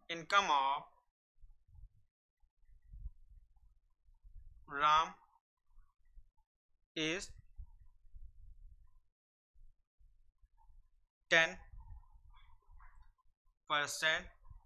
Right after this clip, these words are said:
more than that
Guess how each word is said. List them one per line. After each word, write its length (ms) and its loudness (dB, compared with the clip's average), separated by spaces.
more 480 2
than 380 6
that 440 12